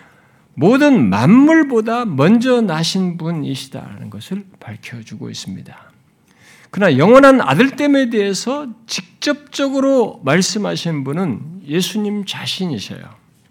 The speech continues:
아, 예수님은 요한복음 십칠 장에서 지난주도 인용했습니다만, 잡히시기 전에 마지막 드린 제사장적인 기도에서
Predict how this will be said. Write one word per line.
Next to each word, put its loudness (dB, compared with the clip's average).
아, -16
예수님은 4
요한복음 6
십칠 -2
장에서 -4
지난주도 -2
인용했습니다만, -2
잡히시기 -2
전에 0
마지막 2
드린 2
제사장적인 0
기도에서 -4